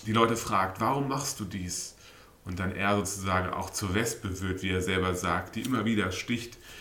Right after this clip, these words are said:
die immer wieder Fragen stellt. Aber da macht er sozusagen auch von großen Staatsmännern wie Perikles oder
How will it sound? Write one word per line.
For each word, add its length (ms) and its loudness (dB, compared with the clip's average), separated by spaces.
die 60 -6
immer 160 2
wieder 220 2
Fragen 440 -2
stellt. 400 -6
Aber 320 2
da 160 -2
macht 220 -2
er 60 2
sozusagen 420 -2
auch 160 -2
von 200 -6
großen 540 -2
Staatsmännern 880 -2
wie 180 -8
Perikles 840 0
oder 400 -2